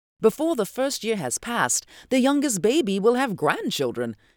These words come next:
That is, if the baby tests out fit to pass its seed down to the next generation. I know it sounds absurd,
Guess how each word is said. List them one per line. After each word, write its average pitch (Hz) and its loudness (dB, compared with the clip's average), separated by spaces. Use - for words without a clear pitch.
That 208 2
is, 160 2
if 165 -2
the 143 -2
baby 127 -4
tests - -4
out 127 -2
fit - -4
to 127 -10
pass 151 -4
its - -6
seed 165 -6
down 131 -2
to 113 -10
the 113 -8
next 107 -8
generation. 110 -10
I 214 2
know 143 0
it 120 -2
sounds 123 -4
absurd, 104 -4